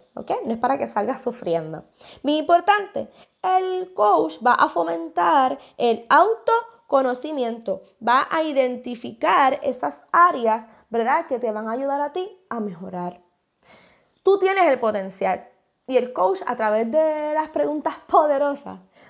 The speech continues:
va a ir sacándote todo ese potencial y tú misma, tú mismo vas a ir, ¿verdad?, identificando esas áreas que pudieras trabajar para ser mejor, ¿ok?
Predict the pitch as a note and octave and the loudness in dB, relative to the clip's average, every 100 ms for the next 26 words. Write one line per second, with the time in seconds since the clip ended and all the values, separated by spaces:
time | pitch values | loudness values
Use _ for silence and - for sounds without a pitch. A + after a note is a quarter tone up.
0 | - G#3 A3 C4 - - F#3 B3 C4+ A3+ | -6 0 0 0 -6 -16 -14 -10 -8 -8
1 | G3 F#3+ F#3 - _ C4 A3+ B3 C4 C4 | -10 -12 -16 -20 _ 0 2 0 -4 -4
2 | C4 B3+ D4 B3 B3 B3 C#4+ D4+ D4 G#3 | -6 -4 -4 -4 -4 -4 -4 -6 -8 -6
3 | F#3+ F#3 - _ - A#3 C#4 C#4 - G3+ | -6 -8 -12 _ -8 -6 -4 -6 -8 -6
4 | F#3 F#3 - - G3 G#3+ A3 B3+ B3+ C4+ | -6 -6 -12 -2 4 4 2 -2 -2 -2
5 | C#4 C4+ - - - A3 G3 A3+ - C4 | -4 -6 -10 -14 -2 0 0 -2 -2 -2
6 | B3 A3+ A3 G#3 - A#3 B3+ A#3+ G#3 G3 | -2 -4 -10 -8 0 2 2 -2 -6 -8
7 | G3+ - - C#4 - D4 - E4 E4 C4+ | -12 -16 -4 -4 -4 -8 -2 0 0 -2
8 | A#3+ A#3+ B3 A3 G3+ G3 A#3 A#3 C4+ C4 | -4 -4 -4 -4 -2 -2 -2 -4 -4 -2
9 | C4 C#4+ C#4 C#4 A3 F#3 - A3 B3 G3+ | -2 -2 -2 -2 -6 -6 2 2 2 -4
10 | F3+ F#3+ F#3+ F#3 F#3 - F#3+ | -10 -10 -10 -10 -14 -16 -6